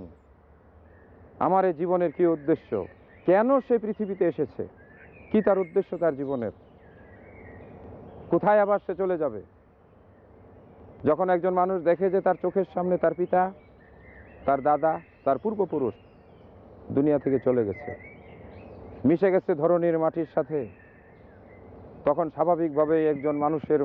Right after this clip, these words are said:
মনের ভিতরে এই প্রশ্নের উদ্রেক হয়, আমারও তো একই পরিণতি হবে। তাহলে এই সৃষ্টির ভিতরে মানুষের আলাদা স্বাতন্ত্র্য, যে মর্যাদা, যে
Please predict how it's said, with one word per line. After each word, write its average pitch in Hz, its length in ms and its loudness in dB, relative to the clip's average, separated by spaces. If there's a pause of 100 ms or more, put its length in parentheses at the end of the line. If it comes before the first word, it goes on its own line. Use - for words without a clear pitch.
মনের 147 320 2
ভিতরে 143 280 2
এই 147 140 2
প্রশ্নের 143 400 -2
উদ্রেক 131 280 0 (100)
হয়, 110 220 2 (1400)
আমারও 185 360 2
তো 180 60 2 (160)
একই 190 240 2 (100)
পরিণতি 117 460 0
হবে। 95 200 -8 (1600)
তাহলে 214 260 4 (140)
এই 233 80 2 (160)
সৃষ্টির 226 440 -4 (100)
ভিতরে 208 300 2 (180)
মানুষের 202 400 0 (1040)
আলাদা 208 360 2
স্বাতন্ত্র্য, 196 600 -2 (380)
যে 151 160 4
মর্যাদা, 156 540 2 (1300)
যে 151 80 2